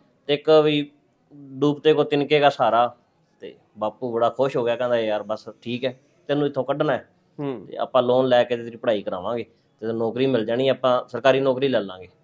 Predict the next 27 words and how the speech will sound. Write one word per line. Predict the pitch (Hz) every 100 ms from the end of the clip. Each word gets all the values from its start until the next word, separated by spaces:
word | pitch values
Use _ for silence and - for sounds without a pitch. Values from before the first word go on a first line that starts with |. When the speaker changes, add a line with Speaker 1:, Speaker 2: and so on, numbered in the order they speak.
| -
Speaker 2:
ਹੂੰ। | 160 143 110 _ _ 113
Speaker 1:
ਬਸ | 127 131
ਜੀ | 139
ਉਦੋਂ | 139 143
ਬਾਅਦ | 143
ਸਿਲਸਿਲਾ | 135 127 135 135
ਚਾਲੂ | 127 131 135
ਹੋ | 131
ਗਿਆ, | 127 120 _ _ _ _ _ _ -
ਪੜ੍ਹਾਈ | 131 117
ਵਾਸਤੇ | 123 120 123
ਮੈਂ | 123
ਗੰਗਾਨਗਰ | 110 113 113 113 113
ਪਹੁੰਚਿਆ। | 110 127 131 127 - _ _ _ _ _ _ _ _ -
ਤੇ | 98 -
ਪਹੁੰਚਣ | 156 165 190
ਤੋਂ | 180 175
ਬਾਅਦ | 175 175 180 180
ਫੀਸ | 165 180 180
ਮੇਰੀ | 180 175
ਸਾਰੀ | 175 170 170
ਜਿਹੜੀ | 165 170
ਹੈ | 156
ਬੈਂਕ | 151 156
ਨੇ | 156
ਭਰਤੀ | 147 143 107 101
ਸੀ। | 92